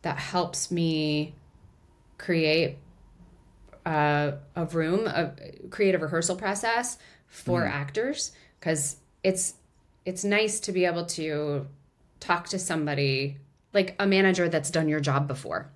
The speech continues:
Speaker 1: essentially.
Speaker 2: Right, right.
Speaker 1: Um, so they know what it's like to be in your shoes.
Speaker 2: Yeah, and they understand that you've done it before, too.
Speaker 1: Yeah, exactly.
Speaker 2: Yep. Um, well, that's really cool. So you're from Indiana,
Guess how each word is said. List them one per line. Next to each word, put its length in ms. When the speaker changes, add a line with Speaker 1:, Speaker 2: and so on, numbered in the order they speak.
Speaker 1:
essentially. 460
Speaker 2:
Right, 180
right. 340
Speaker 1:
Um, 300
so 220
they 200
know 220
what 80
it's 140
like 160
to 60
be 120
in 80
your 120
shoes. 400
Speaker 2:
Yeah, 260
and 160
they 120
understand 460
that 60
you've 160
done 160
it 60
before, 280
too. 320
Speaker 1:
Yeah, 180
exactly. 500
Speaker 2:
Yep. 240
Um, 480
well, 100
that's 120
really 140
cool. 160
So 100
you're 240
from 380
Indiana, 600